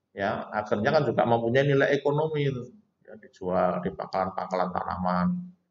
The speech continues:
ya, pembuatan kompos. Dan masyarakat tersebut diajak untuk melaksanakan R tiga. Ada yang tahu apa yang dimaksud dengan R tiga ini?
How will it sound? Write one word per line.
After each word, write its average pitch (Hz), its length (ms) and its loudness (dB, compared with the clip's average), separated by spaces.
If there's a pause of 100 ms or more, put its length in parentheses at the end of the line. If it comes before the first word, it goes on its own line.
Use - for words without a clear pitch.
(480)
ya, - 160 -10 (100)
pembuatan 85 380 -4
kompos. 85 720 -4 (1600)
Dan 147 240 -2
masyarakat 139 320 2
tersebut 147 400 0
diajak 113 480 2
untuk 147 320 0
melaksanakan 131 1040 -2 (400)
R 147 160 -2 (160)
tiga. 143 720 0 (1400)
Ada 101 160 2
yang 160 240 4
tahu 170 480 0 (720)
apa 107 240 -6
yang 139 160 2
dimaksud 120 240 0
dengan 110 240 4
R 120 240 2
tiga 127 240 4
ini? 156 320 0